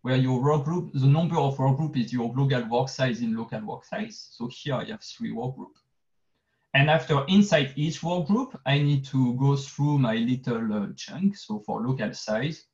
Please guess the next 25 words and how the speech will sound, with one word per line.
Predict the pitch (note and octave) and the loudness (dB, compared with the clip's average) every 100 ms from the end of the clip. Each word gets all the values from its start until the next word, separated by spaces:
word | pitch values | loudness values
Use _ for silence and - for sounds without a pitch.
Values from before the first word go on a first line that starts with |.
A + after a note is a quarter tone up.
| _ | _
to | C3 | -2
local | B2 B2 A2 | -2 -2 -6
work | G#2+ - | -6 -8
size. | - - - _ _ _ _ _ _ _ _ _ _ _ _ _ _ _ _ | -12 -18 -20 _ _ _ _ _ _ _ _ _ _ _ _ _ _ _ _
So | - F3 | -4 2
it's | F#3 - | 2 4
just | G3+ - | 4 4
a, | E3 C#3 | 0 0
a | D3+ | 2
nice | D3+ F3+ F3 | 4 4 2
way | E3 D#3 | 0 0
to | - | 0
express | C#3 - C3+ C3 - - - _ _ _ _ | -2 0 -2 -4 -8 -18 -20 _ _ _ _
tiling | B2 C#3 C3+ C3+ C3 C3+ B2+ | 4 6 8 8 8 8 6
or | A#2 | 4
vectorization | A#2+ A#2+ A#2+ A#2 A2+ A2+ A#2+ B2 - A#2 A2 | 0 -4 -4 -2 -2 0 -2 -4 -8 -10 -10
of | A#2 - | -10 -12
chunking, | - B2+ C3 - A#2+ A#2+ | -2 0 0 0 0 0
how, | A#2 - A#2+ A2+ A#2 C3+ _ _ | -2 0 0 0 -4 -10 _ _
just | - A#2+ - | -10 -8 -6
how | A2+ A2+ A#2 | -6 -6 -6
to, | A2+ A2+ - _ B2 | -8 -8 -12 _ -8
you | |
want | A#2 A2+ - | -6 -8 -12
to, | - C#2 | -16 -16